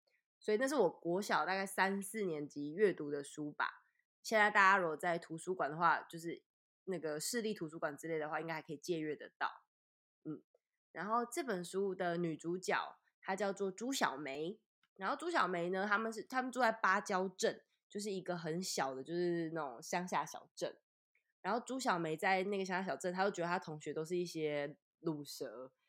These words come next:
然后就是没有什么 sense，然后她妈妈也是很庸俗的妈妈，然后她又有一个继父，就是胖胖的，然后就是很爱大声大吵闹，就是很，怎么样，老粗一个。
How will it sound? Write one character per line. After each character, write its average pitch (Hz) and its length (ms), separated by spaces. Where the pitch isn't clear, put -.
然 147 100
后 165 80
就 180 100
是 190 600
没 180 100
有 180 160
什 170 100
么 139 120
sense， - 480
然 156 160
后 180 100
她 190 180
妈 185 200
妈 185 200
也 147 140
是 180 220
很 160 160
庸 185 240
俗 143 260
的 147 100
妈 151 220
妈， 151 300
然 143 120
后 170 240
她 190 100
又 202 100
有 160 120
一 147 40
个 151 120
继 170 320
父， 175 200
就 165 140
是 165 460
胖 208 200
胖 185 240
的， 156 120
然 147 160
后 180 120
就 175 120
是 196 160
很 170 180
爱 165 160
大 185 180
声 170 320
大 147 240
吵 113 320
闹， 135 280
就 151 140
是 160 160
很， 131 260
怎 156 80
么 156 80
样， 139 100
老 156 220
粗 208 300
一 170 120
个。 - 260